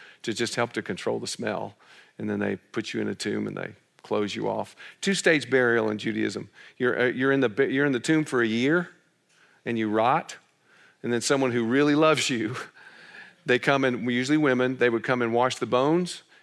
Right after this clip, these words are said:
and put 'em in a, an ossuary, a bone box.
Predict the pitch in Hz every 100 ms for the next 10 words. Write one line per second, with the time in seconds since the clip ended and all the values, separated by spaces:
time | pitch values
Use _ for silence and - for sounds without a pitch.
0 | - 117 123 120 120 117 117 107 110 -
1 | 110 127 156 - 107 95 92 - 98 131
2 | 120 95 82 - -